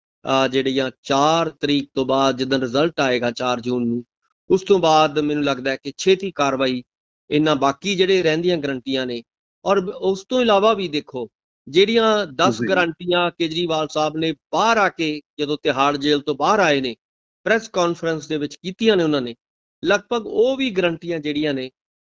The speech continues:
Speaker 1: ਉਹ ਮੁਕੰਮਲ ਹੋਣ ਜਾ ਰਹੀਆਂ ਨੇ। ਸੋ, ਅ,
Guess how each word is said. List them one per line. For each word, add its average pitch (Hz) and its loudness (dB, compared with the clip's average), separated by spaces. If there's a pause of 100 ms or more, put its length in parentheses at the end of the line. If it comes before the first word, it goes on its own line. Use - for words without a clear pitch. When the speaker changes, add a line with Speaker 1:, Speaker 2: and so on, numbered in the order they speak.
Speaker 1:
ਉਹ 147 4
ਮੁਕੰਮਲ 139 2
ਹੋਣ 131 0
ਜਾ 127 0
ਰਹੀਆਂ 156 2
ਨੇ। 170 -4 (440)
ਸੋ, 139 4
ਅ, 127 -2